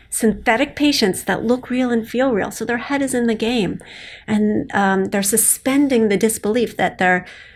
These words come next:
not working on a live patient. And they're actually doing their jobs as though, um, they were in the O R or in the I C U and learning from what they do together.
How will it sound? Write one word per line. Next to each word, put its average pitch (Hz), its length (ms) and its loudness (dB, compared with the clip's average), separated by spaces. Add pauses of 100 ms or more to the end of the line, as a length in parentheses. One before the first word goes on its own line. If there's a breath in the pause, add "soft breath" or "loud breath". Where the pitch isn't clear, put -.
(120 loud breath)
not 196 240 0
working 185 320 -4
on 180 120 -4
a 180 100 -2
live 175 380 -2
patient. - 640 -8
And 202 100 0
they're 196 180 0
actually 202 520 0
doing 269 360 2
their 190 140 0
jobs - 500 -4
as 196 240 -2
though, 190 360 0 (320 loud breath)
um, 196 320 -2
they 202 200 0
were 196 120 2
in 277 200 4
the 220 120 2
O 185 160 0
R - 300 -6 (140)
or 196 140 0
in 240 140 0
the 233 120 2
I 185 160 -2
C - 180 -10 (180)
U - 220 -8 (580 loud breath)
and 214 220 4
learning 214 340 4
from 170 360 0
what 175 140 -6
they 170 100 -2
do 170 180 -4
together. - 600 -4